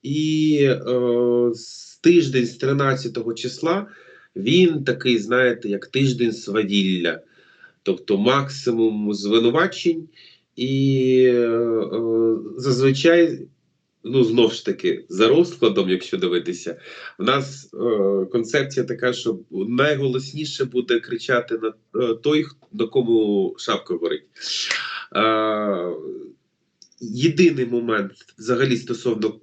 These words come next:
комунікації, котрі там не стосуються наших, наших політиків, в принципі, ні-, ніщо не з-, не заважає знаходити та звинувачити, е, винних, невинних,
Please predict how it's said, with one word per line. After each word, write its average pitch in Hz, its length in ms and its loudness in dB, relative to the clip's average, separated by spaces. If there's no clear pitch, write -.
комунікації, 120 840 -2
котрі 98 340 -6
там 90 140 -6
не 101 80 0
стосуються 104 560 0
наших, 98 400 0
наших 101 300 -6
політиків, 139 520 -4
в - 20 -20
принципі, 107 580 -2
ні-, 104 480 -4
ніщо 113 400 -2
не 95 140 -2
з-, 92 640 -2
не 104 140 2
заважає 107 680 0
знаходити 113 800 0
та 113 120 0
звинувачити, 107 720 -2
е, 101 440 -2
винних, 139 500 -4
невинних, 139 420 0